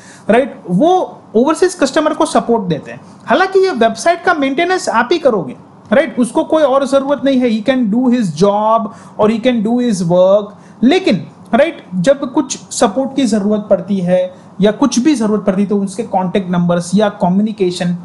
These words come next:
right? हालांकि, अ, बी टू सी में इतना ज्यादा कुछ नहीं होता, लेकिन फिर भी थोड़ा बहुत, right, he can do it, chat or something like that, राइट? तो ये चीज जो है,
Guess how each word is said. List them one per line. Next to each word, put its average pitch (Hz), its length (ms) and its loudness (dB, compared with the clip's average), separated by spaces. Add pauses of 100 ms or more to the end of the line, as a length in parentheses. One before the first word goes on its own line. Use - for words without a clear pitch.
(100)
right? 294 280 0
हालांकि, 220 460 0 (400)
अ, 170 100 2 (400)
बी 208 300 0
टू 247 180 2
सी 247 240 0
में 240 180 0
इतना 226 260 0
ज्यादा 202 260 0
कुछ - 260 -4
नहीं 220 180 2
होता, 170 320 0
लेकिन 202 280 -2
फिर 339 160 0
भी 185 100 -4
थोड़ा 233 360 0
बहुत, 208 560 -4
right, 349 180 0
he - 100 -4
can 226 200 0
do 196 260 0
it, 208 120 -2 (260)
chat 190 140 2
or 196 120 -2
something 175 380 -2
like 131 220 -6
that, - 200 -12 (640)
राइट? 190 240 0 (800)
तो 254 480 2 (720)
ये 302 220 4
चीज 285 300 0
जो 220 100 2
है, 180 280 -2